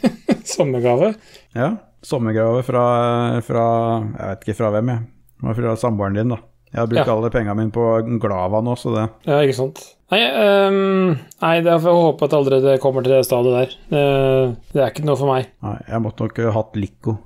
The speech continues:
Speaker 2: Eh,
Speaker 1: Ja, det hadde vært naturlig, vel.
Speaker 2: det, det er ingen som hadde stusset på at jeg hadde hatt det, så jeg måtte vel
Speaker 1: Nei.
Speaker 2: klart det.
Speaker 1: Nå skal jeg komme med en nøtt.
Speaker 2: En, nå kommer en nøtt? Hva alt det andre er? Det, det andre har liksom bare vært sånn der, eh,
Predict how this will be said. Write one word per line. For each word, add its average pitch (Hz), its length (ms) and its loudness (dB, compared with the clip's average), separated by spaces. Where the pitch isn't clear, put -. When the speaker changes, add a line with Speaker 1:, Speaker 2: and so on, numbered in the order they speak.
Speaker 2:
Eh, 113 80 -2
Speaker 1:
Ja, 107 600 0
det 110 120 -2
hadde 87 140 -2
vært 139 160 -4
naturlig, 131 360 -2
vel. - 120 -10
Speaker 2:
det, 104 200 -4
det 131 60 -2
er 123 80 0
ingen 104 100 -2
som 120 160 -6
hadde 117 120 -2
stusset 101 420 -4
på 104 100 -2
at 101 80 -6
jeg 104 80 0
hadde 98 160 -2
hatt 95 200 -8
det, - 120 -10
så - 100 -8
jeg 107 80 -2
måtte 117 240 -6
vel 107 140 -4
Speaker 1:
Nei. 127 260 -4
Speaker 2:
klart 98 340 -2
det. - 100 -10
Speaker 1:
Nå 165 140 2
skal 226 100 0
jeg 208 80 -2
komme 190 160 4
med 165 80 4
en 147 80 2
nøtt. - 280 -8
Speaker 2:
En, 139 160 2
nå 139 140 4
kommer 190 160 0
en 185 100 2
nøtt? 180 100 -2
Hva 180 140 4
alt 185 100 -4
det 180 80 4
andre 151 300 4
er? 170 100 2
Det, 190 120 4
det 170 120 4
andre 135 200 4
har 156 80 6
liksom 143 160 -2
bare 139 140 6
vært 139 100 2
sånn 143 160 2
der, 135 160 4
eh, 135 220 4